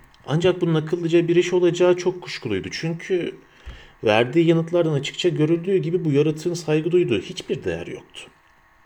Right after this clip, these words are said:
Kendisini daha önce hiç görmediğini ileri sürerken nasıl yalan söylüyorsa bu konuda yalan söylüyor olabilirdi.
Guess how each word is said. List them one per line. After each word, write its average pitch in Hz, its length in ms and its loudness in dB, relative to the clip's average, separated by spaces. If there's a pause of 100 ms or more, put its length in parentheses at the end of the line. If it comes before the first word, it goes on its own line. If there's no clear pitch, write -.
(1000)
Kendisini 131 440 0
daha 156 200 8
önce 165 140 2
hiç 170 180 -2
görmediğini 147 460 2
ileri 143 220 -2
sürerken 170 640 -2
nasıl 135 200 -4
yalan 302 220 -4
söylüyorsa 190 800 -4 (720)
bu 170 120 -4
konuda 233 300 4
yalan 135 200 6
söylüyor 92 380 2
olabilirdi. 85 640 0